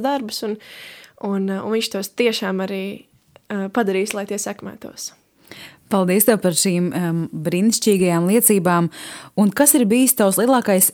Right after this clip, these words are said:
Speaker 2: izaicinājums, lai saglabātu uzticību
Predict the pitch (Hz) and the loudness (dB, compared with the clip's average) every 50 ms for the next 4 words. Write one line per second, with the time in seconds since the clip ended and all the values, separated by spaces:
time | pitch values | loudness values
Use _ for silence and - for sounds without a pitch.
0 | - 262 330 359 294 220 170 165 160 - 196 185 180 170 170 160 165 165 - - | 2 2 4 4 4 4 4 4 4 4 4 4 4 4 4 4 2 2 2 0
1 | - 190 190 185 180 165 190 - - 277 277 233 220 185 170 175 160 170 - 175 | 2 2 2 2 2 2 2 2 4 4 4 4 4 2 2 2 0 0 0 -2
2 | 165 - 202 240 254 - - 220 196 - 208 196 190 175 175 180 | -2 0 0 0 0 2 0 0 2 2 2 2 2 0 0 -2